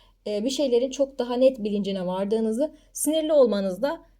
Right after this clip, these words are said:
daha bilgili olan bir insan daha mutlu olamaz arkadaşlar. Cahillik mutluluk getirir. E, bilmek, bir şeyleri bilmek, daha çok farkında olmak ise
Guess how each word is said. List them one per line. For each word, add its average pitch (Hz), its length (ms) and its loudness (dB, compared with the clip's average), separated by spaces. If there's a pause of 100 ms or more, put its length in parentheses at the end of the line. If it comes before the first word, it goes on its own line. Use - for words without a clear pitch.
(260)
daha 262 260 -2
bilgili 240 320 2
olan 233 380 2
bir 220 60 2
insan 226 460 -4
daha 226 200 -2
mutlu 214 360 -2
olamaz 196 500 0
arkadaşlar. 180 600 -6
Cahillik 214 540 -4
mutluluk 226 480 -4
getirir. 180 480 -6 (480)
E, 180 440 0
bilmek, 233 680 0
bir 196 60 -6
şeyleri 214 400 0
bilmek, 214 340 -2
daha 196 140 -4
çok 220 220 -12
farkında 208 420 -6
olmak 220 280 -4
ise 254 260 -6